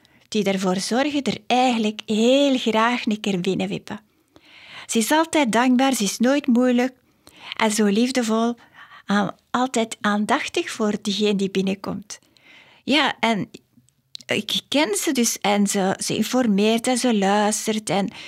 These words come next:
ze leeft mee, zowel met de moslims als met de gelovigen en de niet-gelovigen. En dan zegt ze, "Ik zal ervoor bidden."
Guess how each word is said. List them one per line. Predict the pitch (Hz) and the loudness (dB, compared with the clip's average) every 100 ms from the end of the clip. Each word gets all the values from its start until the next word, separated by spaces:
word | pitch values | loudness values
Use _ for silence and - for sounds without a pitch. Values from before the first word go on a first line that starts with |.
| - | -8
ze | - 240 | -2 2
leeft | 240 247 - 190 | 4 2 0 0
mee, | 202 226 233 | 2 4 2
zowel | 220 214 226 | 2 2 2
met | 233 233 | 2 2
de | 233 | 2
moslims | 214 220 226 220 214 | 2 2 0 0 0
als | 208 - | -2 -2
met | 214 214 | -2 -2
de | 202 | 0
gelovigen | 208 196 196 208 220 214 | 0 2 2 2 0 0
en | 202 | -2
de | 190 | -2
niet-gelovigen. | 180 202 208 - 196 196 196 214 214 214 - - - | 0 -2 -2 -4 -2 -2 -2 -2 -6 -8 -12 -18 -12
En | - 226 | -4 0
dan | 220 | 0
zegt | 214 202 - | 0 -2 -2
ze, | 294 | -2
"Ik | 302 | -2
zal | - 285 | -2 0
ervoor | 277 247 233 | -2 0 -2
bidden." | 190 185 202 | 0 -4 -6